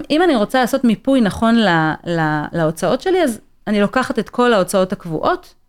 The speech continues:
ממפה אותן, אני רוצה לראות כמה זה בחודש. זה איזשהו צ'אנק אחד, אני קוראת לזה, של כסף,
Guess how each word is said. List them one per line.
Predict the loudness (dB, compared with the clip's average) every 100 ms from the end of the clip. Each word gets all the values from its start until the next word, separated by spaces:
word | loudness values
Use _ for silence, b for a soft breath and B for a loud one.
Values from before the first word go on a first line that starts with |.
| -4
ממפה | 0 0 0 0
אותן, | 0 0 0
אני | 0
רוצה | -4 -4
לראות | -2 0 -2 -6 -6
כמה | 0 2
זה | 2 -2
בחודש. | -2 -4 -2 -2 -6 -20 _ _ _ -6
זה | 0 0
איזשהו | 0 -2 -2
צ'אנק | 0 2 0 -2
אחד, | -2 0 0
אני | -2
קוראת | -2 -4
לזה, | -4 -6
של | -8 -8
כסף, | -2 -2 -2 -6